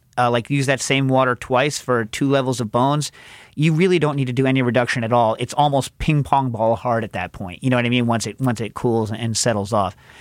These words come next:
So I tend to use that stuff straight. In fact, the stuff I make is so concentrated that certain dishes, if you use only that and you reduce it further, like, uh, you know, my family was like, "That's intense. That's, like, a lot of, like, meatiness in a small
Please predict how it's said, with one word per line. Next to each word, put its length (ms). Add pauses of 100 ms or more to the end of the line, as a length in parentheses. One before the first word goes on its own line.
(180)
So 640
I 80
tend 220
to 40
use 220
that 180
stuff 380 (220)
straight. 340
In 60
fact, 260
the 60
stuff 200
I 60
make 180
is 80
so 220
concentrated 720
that 260 (140)
certain 460
dishes, 400
if 140
you 80
use 420
only 320
that 280
and 140
you 80
reduce 300
it 100
further, 480 (480)
like, 340 (320)
uh, 360
you 80
know, 100
my 120
family 300
was 120
like, 220
"That's 460 (200)
intense. 600
That's, 180
like, 120
a 40
lot 560 (400)
of, 260
like, 280
meatiness 680
in 60
a 80
small 680